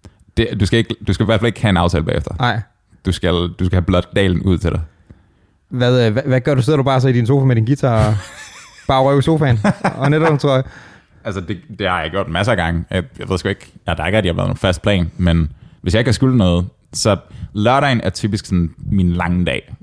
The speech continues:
Speaker 1: når verden ikke er corona som agtigt, ikke?
Speaker 2: Okay.
Speaker 1: Og så har den typisk stået på, eller i hvert fald, det er så, shit, man, det er allerede et år siden, sidste gang jeg gjorde det,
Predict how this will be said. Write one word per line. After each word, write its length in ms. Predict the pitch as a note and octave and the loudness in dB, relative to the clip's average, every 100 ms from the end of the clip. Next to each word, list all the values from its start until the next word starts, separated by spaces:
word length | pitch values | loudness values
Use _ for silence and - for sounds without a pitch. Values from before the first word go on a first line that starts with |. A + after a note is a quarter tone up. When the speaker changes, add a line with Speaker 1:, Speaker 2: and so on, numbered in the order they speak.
| - _ | -20 _
Speaker 1:
når 320 | F#2+ F2+ E2+ | 0 2 2
verden 300 | E2 F2 F2 | 2 0 0
ikke 180 | F2+ E2 | 0 -2
er 240 | C#2+ B1 B1+ | -2 -4 -4
corona 340 | F#2+ E2+ D#2 E2 D#2+ | 0 0 0 -2 -2
som 180 | D2+ | -2
agtigt, 300 | G#1+ A1 - | -4 -6 -6
ikke? 140 | G2 A2+ | -4 -2
Speaker 2:
Okay. 240 | C3 A#2+ F#2 - _ _ _ _ | 0 0 0 -6 _ _ _ _
Speaker 1:
Og 120 | F#2+ | -2
så 160 | A2 G#2 - F#2+ | 0 0 -2 -4
har 80 | |
den 100 | F#2+ | 0
typisk 200 | F#2+ G#2+ | 2 2
stået 240 | F#2+ G2 G2 | 4 2 4
på, 360 | G2 F2 A1+ - _ _ _ | 4 2 0 -10 _ _ _
eller 140 | - D2+ | -4 -2
i 40 | |
hvert 120 | D2 - | -4 -4
fald, 140 | G#1+ G1+ - | -6 -8 -10
det 80 | C2+ | -10
er 40 | A1+ | -8
så, 160 | B1 A#1 - - _ - | -10 -12 -16 -20 _ -12
shit, 160 | - - | -8 -6
man, 120 | - | -6
det 40 | |
er 20 | - | -4
allerede 200 | - - | -4 -4
et 80 | - | -4
år 120 | D#2 | -6
siden, 220 | D#2+ - | -6 -6
sidste 200 | F#2 - | -6 -6
gang 120 | C#2 | -4
jeg 80 | D#2 | -2
gjorde 220 | E2 D#2+ | -2 -2
det, 100 | F2 | -6